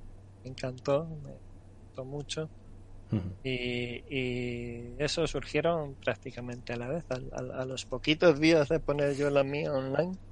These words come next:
Speaker 2: Ujú.
Speaker 1: apareció también Lugares Naturistas. Así que bueno, espero que haya servido para dar un vuelco a esa situación de, de falta de información que había
Speaker 2: Ujú.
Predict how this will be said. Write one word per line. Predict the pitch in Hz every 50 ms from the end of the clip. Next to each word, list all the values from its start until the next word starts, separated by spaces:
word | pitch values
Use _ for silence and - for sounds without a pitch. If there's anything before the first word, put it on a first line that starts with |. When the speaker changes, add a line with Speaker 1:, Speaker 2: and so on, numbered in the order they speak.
| - - -
Speaker 2:
Ujú. | 131 110 104 95 92 -
Speaker 1:
apareció | - 139 - - 131 127 131 127 - - - 143 139 139 135 127 -
también | 135 131 131 131 127 131 135 135 135
Lugares | 135 131 131 131 131 135 131
Naturistas. | 131 131 131 127 - 135 131 143 131 - - - 165 156 139 - - - - - - -
Así | - 143 139 - 151 143
que | 135 - 147 143
bueno, | 139 139 143 151 156 - - - - - - - - - - -
espero | - 151 139 - - - - 165 156 151 151
que | - - 147
haya | 147 139 135
servido | - - 143 131 131 135 131 127 135 131
para | - - 131 131 127 127
dar | 131 131 131
un | 131 127 131 127
vuelco | 127 131 135 135 135 131 - 131
a | 127 131
esa | - - 131 -
situación | - 139 131 - 127 123 - - 135 135 131 131
de, | 131 131 135 139 - -
de | - 135 135
falta | - - 143 139 135 - - 131
de | 131
información | 131 135 - - 135 135 131 127 - - 147 143 139 143 131
que | - - 131
había | 131 135 135 135 135 131
Speaker 2:
Ujú. | 78